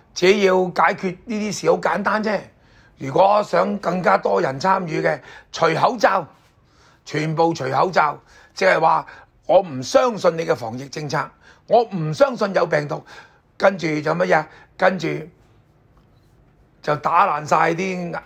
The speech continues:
攝像頭，噉樣就無法追蹤。第一，除口罩唔除口罩，其實你帶住個手機，佢知道你喺邊度聚集，其實冇乜用。第二，由頭到尾，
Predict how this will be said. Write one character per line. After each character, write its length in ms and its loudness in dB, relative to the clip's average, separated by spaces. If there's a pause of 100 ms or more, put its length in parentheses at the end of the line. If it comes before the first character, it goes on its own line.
(140)
攝 260 -8
像 180 -4
頭， 240 -10 (320)
噉 200 -2
樣 240 2
就 140 0
無 200 -10
法 180 -4
追 240 -6
蹤。 240 -8
第 160 -4
一， 60 4 (1080)
除 240 -4
口 160 2
罩 180 4
唔 160 -10
除 140 -6
口 180 2
罩， 240 4
其 80 -8
實 140 -6
你 120 -8
帶 200 2
住 80 -12
個 80 -6
手 240 -2
機， 320 -8 (320)
佢 120 -4
知 200 -8
道 100 4
你 80 0
喺 140 0
邊 160 -4
度 140 -4
聚 200 -8
集， 100 -8 (380)
其 100 -10
實 140 -4
冇 100 -4
乜 120 -6
用。 200 -10 (1000)
第 100 -2
二， 280 -2 (2500)
由 200 0
頭 200 2
到 140 6
尾， 360 2